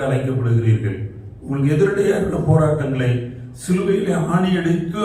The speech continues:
அவற்றின் மேலே வெற்றி சிறக்க வேண்டும். அந்த போராட்டங்களுக்கு நீங்கள் அடிபணிந்து விடுவதல்ல, அந்த போராட்டங்களை நீங்கள் தோற்று போவதல்ல.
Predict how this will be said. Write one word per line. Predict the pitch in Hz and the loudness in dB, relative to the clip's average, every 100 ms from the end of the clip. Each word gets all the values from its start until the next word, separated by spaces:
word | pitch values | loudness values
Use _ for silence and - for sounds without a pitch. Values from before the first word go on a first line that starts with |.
| 180 | 2
அவற்றின் | 165 170 160 | 2 -2 -2
மேலே | 160 160 147 | -2 0 -2
வெற்றி | 139 143 139 | -2 -2 -2
சிறக்க | 147 123 117 | -2 0 2
வேண்டும். | 113 110 110 - - - - - - - - | 2 2 -2 -4 -8 -10 -16 -20 -20 -20 -6
அந்த | 139 147 | 0 2
போராட்டங்களுக்கு | 175 190 196 185 180 175 | 2 0 0 0 -4 -4
நீங்கள் | 165 160 139 | -4 0 2
அடிபணிந்து | 143 190 190 185 175 | 2 2 2 0 0
விடுவதல்ல, | 160 143 139 127 120 113 - - - - - - - | 0 0 0 0 2 0 -2 -6 -10 -12 -16 -20 -6
அந்த | 139 143 | 2 4
போராட்டங்களை | 170 180 190 190 190 190 | 4 0 0 -2 -2 -2
நீங்கள் | 175 170 165 | -2 -2 0
தோற்று | 175 208 - - | 2 4 2 0
போவதல்ல. | 170 151 135 120 110 | -2 -2 -2 -2 -2